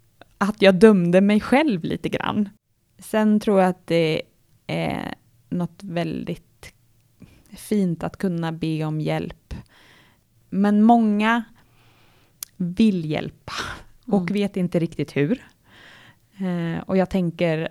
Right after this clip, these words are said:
Speaker 1: att jag nog borde ha varit bättre på att bara ringa en kompis och be, ja, men kan inte du köpa med fika från vårt favoritcafé och så kan vi fika hemma?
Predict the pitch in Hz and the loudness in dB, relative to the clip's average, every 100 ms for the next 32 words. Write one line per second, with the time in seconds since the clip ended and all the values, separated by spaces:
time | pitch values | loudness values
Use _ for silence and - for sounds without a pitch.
0 | - 165 - _ - 160 170 170 147 - | -6 -6 -6 _ -8 -2 0 0 -4 -4
1 | 147 143 147 143 151 151 - 147 - 151 | -4 -2 -4 -2 -2 -2 -6 -10 -10 -8
2 | - 160 - 165 160 165 156 160 151 143 | -6 -6 -4 -2 0 -2 -2 -4 -6 -10
3 | - 156 - 170 156 73 71 69 165 - | -8 -10 -8 -6 -4 -4 -4 -6 -10 -14
4 | - - - - 208 190 185 180 170 165 | -20 -20 -20 -8 -2 0 0 0 -2 -4
5 | - 82 - - - - - - - - | -4 -4 -6 -8 -8 -8 -10 -10 -8 -8
6 | 180 180 - 160 - 165 151 156 - 165 | -6 -6 -2 -2 -2 -6 -6 -8 -10 -8
7 | - - - 165 165 - - - - 71 | -8 -8 -12 -10 -10 -10 -10 -10 -12 -12